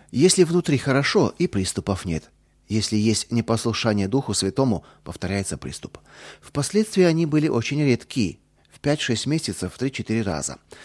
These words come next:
Время для совместной молитвы мы выбирали утром по подъему, пока Витя еще спал. Когда еще работал мой прежний начальник медсанчасти, начальник колонии делал обход в зоне и зашел также в медсанчасть. Он был в добром настроении, и мой непосредственный начальник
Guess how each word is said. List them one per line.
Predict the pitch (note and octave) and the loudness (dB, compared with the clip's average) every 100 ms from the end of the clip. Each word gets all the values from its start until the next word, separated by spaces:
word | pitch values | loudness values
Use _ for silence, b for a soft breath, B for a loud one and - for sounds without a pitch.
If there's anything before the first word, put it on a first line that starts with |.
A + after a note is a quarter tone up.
| B B B | B B B
Время | F#2+ A#2 G#2 | 0 2 2
для | G2+ G2+ | 2 2
совместной | - G2+ A2+ G#2 G2+ | 0 0 -2 -2 -2
молитвы | F2+ A2+ F#3 E3 D3 B B B | -2 -2 -2 -4 -6 B B B
мы | E3+ G3 | 2 4
выбирали | E3 C3 B2+ C#3+ D3 | 4 4 4 2 2
утром | A2+ G2+ B2 C3 | 0 2 0 0
по | A#2 | -2
подъему, | B2 B2+ C3 D#3+ F#2+ | 0 0 4 4 4
пока | - F2+ G2+ | 0 -2 0
Витя | G2+ C#3 G2+ | 0 0 0
еще | G2+ G#2 | 0 -2
спал. | - - D#2+ B1 _ B B B B | -4 -4 -4 -4 _ B B B B
Когда | - G#2 | -2 0
еще | G2 A2 | 0 0
работал | A2 A#2 A2+ G#2+ | 2 2 2 2
мой | A2+ | 2
прежний | G#2 C3+ B2+ G#2+ | 2 2 2 2
начальник | G#2 - A#2+ A2 F#2+ | 0 0 0 0 0
медсанчасти, | G2+ F#2+ F#2 F2+ D#3+ B2+ - D#2 B B B | -2 -2 -4 0 0 -2 -4 -6 B B B
начальник | G#2 - B2+ A#2 A2 | -8 -2 0 2 2
колонии | A2 A#2+ E3+ D#3 | 2 2 2 0
делал | A2+ B2+ B2+ | 2 4 4
обход | B2 - C3+ | 2 -2 -4
в | G#2+ | -2
зоне | G2 F#2+ F2 - b | 0 0 -2 -8 b
и | - | -6
зашел | G#2+ A#2+ - C#3+ | -4 -2 -4 0
также | G#2 G2+ G2 | 0 0 -2
в | |
медсанчасть. | F#2+ - F#2 - D2 - - b b b b - | -4 -4 -6 -4 -4 -6 -8 b b b b -2
Он | G3 | 0
был | F3+ F#3 | 4 2
в | C3+ | 4
добром | A#2+ A2+ B2+ C3 | 4 4 2 0
настроении, | D3 - E3+ B2+ F2 E2 E2+ | -2 -2 -2 0 0 -2 -6
и | - A#2+ | 0 2
мой | C#3 | 2
непосредственный | B2+ A#2+ G#2+ - C3 - G#2 G2 | 2 0 -2 0 -2 0 0 0
начальник | F2+ - E3 E3 | 0 0 2 0